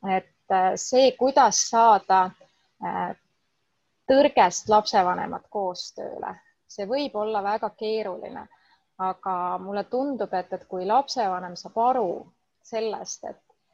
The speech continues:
et, äh, et õpetaja ei taha süüdistada,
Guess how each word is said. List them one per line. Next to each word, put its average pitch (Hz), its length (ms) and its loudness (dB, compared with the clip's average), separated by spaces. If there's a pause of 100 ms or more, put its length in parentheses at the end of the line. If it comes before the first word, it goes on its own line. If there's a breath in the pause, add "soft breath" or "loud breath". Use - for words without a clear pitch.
(300)
et, 185 400 -12
äh, 175 580 -6
et 220 200 -6
õpetaja 180 640 -2
ei 170 80 -8
taha 226 320 -2
süüdistada, - 1040 -6